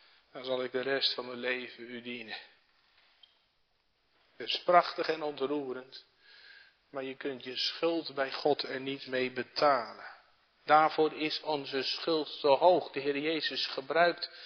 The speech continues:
in die gelijkenis, eh, dat, eh, dat bedrag wat ons niet zoveel zegt, hè, tienduizend talenten. Maar dat is, eh, onmetelijk veel, drie miljard euro, zeg maar.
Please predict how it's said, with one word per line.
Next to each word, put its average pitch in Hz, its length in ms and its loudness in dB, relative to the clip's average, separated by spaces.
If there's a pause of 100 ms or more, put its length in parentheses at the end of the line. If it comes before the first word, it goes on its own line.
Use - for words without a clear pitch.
(260)
in 139 160 -4
die 127 140 -2
gelijkenis, 147 1120 4 (380)
eh, 127 260 0 (420)
dat, 131 280 0
eh, 131 180 2 (300)
dat 120 200 -8
bedrag 131 320 6
wat 135 180 4
ons 147 200 0
niet 147 160 0
zoveel 131 380 0
zegt, 151 320 2
hè, 139 120 2
tienduizend 131 880 0
talenten. 131 580 0 (1000)
Maar 123 140 -6
dat 127 200 0
is, 127 260 4
eh, 123 220 -4
onmetelijk 123 540 -6
veel, 110 300 -6
drie 127 200 -2
miljard 127 380 -2
euro, 104 360 -10
zeg - 280 -10
maar. - 220 -16